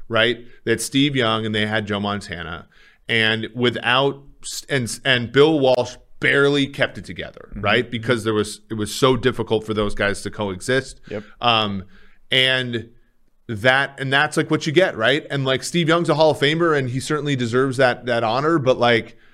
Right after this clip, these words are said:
Speaker 1: you know, they probably, like, there were people who, like, preferred Steve Bono to him at one point.
Speaker 2: Right.
Speaker 1: Like, it, it's just, like, it, to me, it, it's, again, it's so inexpensive in the N F L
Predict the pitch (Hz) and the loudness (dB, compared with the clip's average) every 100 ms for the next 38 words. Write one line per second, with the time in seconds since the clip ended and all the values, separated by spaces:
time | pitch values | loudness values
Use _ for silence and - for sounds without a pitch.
0 | _ - 139 120 110 117 127 131 131 - | _ -4 2 2 2 0 2 0 2 0
1 | 139 147 139 139 127 127 123 147 160 175 | 0 0 0 0 2 0 2 2 2 0
2 | 160 143 151 147 139 131 - 147 - - | 0 0 4 4 2 -2 0 0 -2 -2
3 | 156 104 123 151 151 110 101 104 92 78 | -2 0 2 4 2 0 -4 -4 -6 -6
4 | 90 - 95 98 98 120 117 139 156 160 | -8 -6 -4 -2 0 0 0 2 2 2
5 | - 175 185 160 156 - - - - - | -2 0 2 2 2 -12 -20 -20 -20 -18
6 | - - 156 - - 151 170 156 180 190 | -8 -4 -4 -6 -14 -6 -2 2 2 2
7 | 156 131 143 139 139 139 147 135 156 120 | 2 2 0 2 -2 -2 -4 0 0 -2
8 | 104 - - - - - - - 131 - | -6 -14 -20 -20 -20 -18 -18 -14 -12 -10
9 | - 147 - - - 156 180 156 156 147 | -2 -2 -2 -2 6 6 6 2 0 -2
10 | - 131 123 127 117 117 110 104 - 82 | -4 -4 -2 -4 -4 -2 -2 -4 -4 -4
11 | 64 - | -4 -10